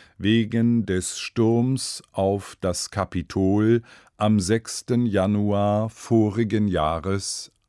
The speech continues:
anhängig. Tschechiens neue Regierung gewinnt Vertrauensabstimmung. Nach einer knapp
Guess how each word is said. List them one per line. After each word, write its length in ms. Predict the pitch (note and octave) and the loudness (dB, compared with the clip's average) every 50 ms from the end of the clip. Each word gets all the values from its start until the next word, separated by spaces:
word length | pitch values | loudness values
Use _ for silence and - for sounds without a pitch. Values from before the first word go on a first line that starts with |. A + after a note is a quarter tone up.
| _ _ | _ _
anhängig. 880 | - F2+ F#2 F2+ D2+ C#2 D#2+ D2+ D2 D2+ D2+ - - - - - _ _ _ _ _ _ _ _ _ _ _ _ _ _ _ _ _ _ _ _ _ _ _ _ _ _ _ _ _ _ _ _ _ _ _ _ _ _ _ _ - | -4 -2 -2 -2 -2 -2 -4 -6 -6 -8 -10 -12 -16 -20 -20 -20 _ _ _ _ _ _ _ _ _ _ _ _ _ _ _ _ _ _ _ _ _ _ _ _ _ _ _ _ _ _ _ _ _ _ _ _ _ _ _ _ -2
Tschechiens 840 | - F3 F#3 F#3+ - - - D3 C#3 B2 A#2 A#2 A#2 A2 - - - | 0 2 2 2 0 0 2 4 4 6 6 4 2 0 -2 -2 0
neue 580 | G#2+ G2+ G#2 A2 A#2 B2+ C#3+ D3 C#3+ C3+ C3 G#2+ | 2 4 4 4 4 4 4 2 2 2 0 0
Regierung 840 | G#2 G#2+ G#2+ G2+ F#2+ A#2+ D#3 E3 C#3+ A#2+ A2 A2+ A#2 B2+ C3+ C3+ - _ _ _ _ _ | 0 0 0 0 -2 -2 -2 0 0 2 2 2 2 2 0 -2 -6 _ _ _ _ _
gewinnt 560 | - A2 G2 G#2 B2 C3+ D3+ E3 E3+ E3+ - | 0 2 4 4 4 4 2 0 -2 -6 -8
Vertrauensabstimmung. 1800 | - - - D3 C#3+ C#3 - - A#2 A2 B2 C#3 C3+ A#2+ A2 F#2+ - - - - F#2+ F2 - - - - - - F#2 E2 D#2 C#2+ C#2+ C#2 - - _ _ _ _ _ _ _ _ _ _ _ _ _ _ _ _ _ _ _ | -14 -8 -4 -4 -4 -4 -2 0 2 2 4 4 4 2 2 0 0 -4 -6 -4 -4 -4 -4 -6 -10 -12 -6 -4 -4 -4 -4 -4 -8 -10 -14 -20 _ _ _ _ _ _ _ _ _ _ _ _ _ _ _ _ _ _ _
Nach 540 | F#2 F#2+ G2+ G#2 A2 A#2 C3 C3+ - - - | 0 2 2 2 2 2 2 0 -2 -6 -8
einer 580 | - - A2+ A#2 A#2+ A#2 A2+ A2+ A2+ A2+ A2+ | -4 0 2 4 4 4 4 2 2 0 -2
knapp 460 | A2+ - - A2+ G#2 G#2+ A2+ G#2+ - | -4 -4 -2 0 0 2 0 -2 -6